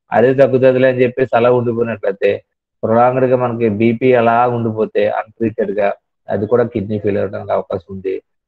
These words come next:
అలాగే nephrosclerosis, ఆ రీనల్ arteries లో వచ్చేటువంటి blockage అనమాట, atherosclerosis, renal ఆర్టరీస్ లో వచ్చే వాటిని nephrosclerosis అని అంటాము.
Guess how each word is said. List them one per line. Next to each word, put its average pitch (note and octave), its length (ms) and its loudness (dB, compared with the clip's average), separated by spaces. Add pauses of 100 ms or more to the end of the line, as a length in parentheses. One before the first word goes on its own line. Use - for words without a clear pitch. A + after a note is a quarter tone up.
(260)
అలాగే G#2+ 160 2
nephrosclerosis, A2+ 1040 0 (680)
ఆ G#2+ 40 -4
రీనల్ B2 340 2
arteries B2 440 0
లో A#2 120 2
వచ్చేటువంటి A2+ 480 0
blockage A#2 560 2
అనమాట, G#2 180 -6
atherosclerosis, G#2+ 960 -4
renal G#2 260 -6
ఆర్టరీస్ G#2 380 -4
లో A2 40 -4
వచ్చే A#2 200 -6
వాటిని A#2 440 -4 (400)
nephrosclerosis A#2 880 0
అని G#2 100 -2
అంటాము. G2+ 460 -4